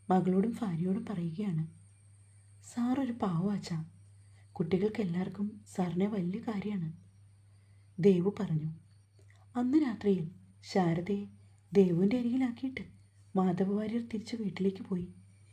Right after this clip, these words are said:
കാരണം ലച്ചു വീട്ടിൽ ഒറ്റയ്ക്കായിരുന്നു. മുത്തശ്ശിയാണെങ്കിൽ കുറച്ച് ദിവസമായിട്ട്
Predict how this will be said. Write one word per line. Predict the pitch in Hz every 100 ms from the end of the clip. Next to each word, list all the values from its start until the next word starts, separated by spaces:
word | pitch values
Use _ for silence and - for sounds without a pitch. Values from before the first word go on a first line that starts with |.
| - -
കാരണം | 254 262 294 277
ലച്ചു | 214 165 - 277
വീട്ടിൽ | 285 285 254
ഒറ്റയ്ക്കായിരുന്നു. | 160 - 202 240 165 156 160 - - - - - - -
മുത്തശ്ശിയാണെങ്കിൽ | - 180 190 165 233 233 - - -
കുറച്ച് | 214 160 165
ദിവസമായിട്ട് | 190 190 240 240 233